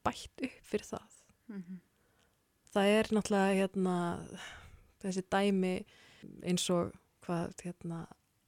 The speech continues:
Speaker 1: Amazon og fyrir fyrirtæki sem er reynt að gera, hérna, svona sjálfkra-, hérna, sjálfvirka ráðningu út frá <laughs> gervigreindalausnum.
Speaker 2: Mhm.
Speaker 1: Þar sem þeir byggja á þúsundum umsókna á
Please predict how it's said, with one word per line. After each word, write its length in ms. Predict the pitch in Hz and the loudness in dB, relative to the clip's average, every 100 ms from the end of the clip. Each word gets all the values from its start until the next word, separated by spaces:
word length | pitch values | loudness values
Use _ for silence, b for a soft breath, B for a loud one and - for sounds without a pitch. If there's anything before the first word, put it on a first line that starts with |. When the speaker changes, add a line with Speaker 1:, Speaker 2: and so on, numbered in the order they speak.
| _ | _
Speaker 1:
Amazon 480 | 170 180 180 180 170 | -2 0 0 0 0
og 200 | 175 - - _ | -2 -4 -10 _
fyrir 240 | - 175 | -6 -4
fyrirtæki 340 | - 175 180 170 | -2 -4 -4 0
sem 100 | 175 | 2
er 60 | |
reynt 220 | 175 - | 2 0
að 120 | - 180 | -4 0
gera, 540 | 180 180 180 175 170 B B B B B B - | 2 4 4 4 2 B B B B B B -12
hérna, 460 | 180 165 - 165 165 | -8 -8 -6 -8 -6
svona 220 | - 170 | -2 -2
sjálfkra-, 840 | - 196 185 180 - - 185 - | 0 0 0 0 -6 -6 -4 -4
hérna, 280 | 170 180 180 | -4 -4 -2
sjálfvirka 880 | - 185 190 185 180 - 175 170 170 - _ _ _ _ _ - - | -2 2 2 2 -2 -2 -2 0 -2 -8 _ _ _ _ _ -12 0
ráðningu 540 | 175 196 202 208 214 - - _ | 2 4 4 4 -2 -6 -20 _
út 140 | 208 196 | -2 -2
frá 340 | - 202 190 - | 0 0 0 -2
<laughs> 100 | - | -2
gervigreindalausnum. 880 | 160 185 180 202 196 202 185 - 196 | 6 8 8 4 4 2 0 -2 -2
Speaker 2:
Mhm. 400 | 202 175 170 175 - | -2 -4 -4 -6 -2
Speaker 1:
Þar 140 | - 190 | 4 6
sem 100 | 196 | 6
þeir 140 | 190 | 6
byggja 420 | 202 - - 196 | 2 0 0 2
á 160 | 190 196 196 196 - - - | 4 6 6 4 0 -8 -2
þúsundum 720 | 214 196 - 104 - 202 196 | 0 0 2 2 4 4 4
umsókna 560 | 202 - 214 - 196 | 2 2 0 2 2
á 160 | - 196 | 4 4